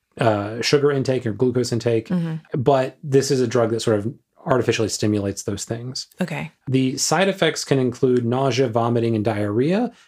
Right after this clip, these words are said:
Speaker 1: but they tend to be on the very moderate end compared to, like, other diet drugs.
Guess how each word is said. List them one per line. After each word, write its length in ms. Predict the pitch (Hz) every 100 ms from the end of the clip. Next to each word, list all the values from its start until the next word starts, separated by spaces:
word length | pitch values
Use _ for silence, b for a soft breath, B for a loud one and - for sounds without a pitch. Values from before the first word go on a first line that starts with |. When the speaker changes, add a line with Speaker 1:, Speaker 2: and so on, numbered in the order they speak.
| B
Speaker 1:
but 60 | 135
they 100 | 123
tend 200 | 156 160
to 40 |
be 360 | 143 143 143 139
on 220 | 127 117
the 60 | 110
very 380 | 120 117 113
moderate 640 | 107 104 101 101 113 131 151
end 340 | 147 160 170 170
compared 320 | 127 120 113
to, 80 | 113
like, 180 | 104 - -
other 260 | 117 113
diet 380 | 104 98 98 113
drugs. 460 | 143 143 147 123